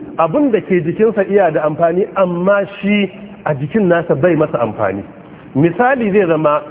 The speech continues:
ni ina son cornea na idonsa. Shi kuma wanda zai bani cornea ɗin, idon nasa wannan ya lalace an cire shi. Bai da bukatarsa, ni kuma ina bukata. Suka ce ya halatta a cire cornean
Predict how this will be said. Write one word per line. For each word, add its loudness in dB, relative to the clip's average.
ni 2
ina 2
son 0
cornea 2
na 0
idonsa. 0
Shi 4
kuma 0
wanda 4
zai 4
bani 2
cornea 2
ɗin, -2
idon 2
nasa 2
wannan 0
ya 2
lalace 0
an 0
cire 0
shi. -12
Bai 2
da 4
bukatarsa, 0
ni 2
kuma 0
ina 4
bukata. 0
Suka 0
ce 0
ya 2
halatta -2
a 0
cire 0
cornean 2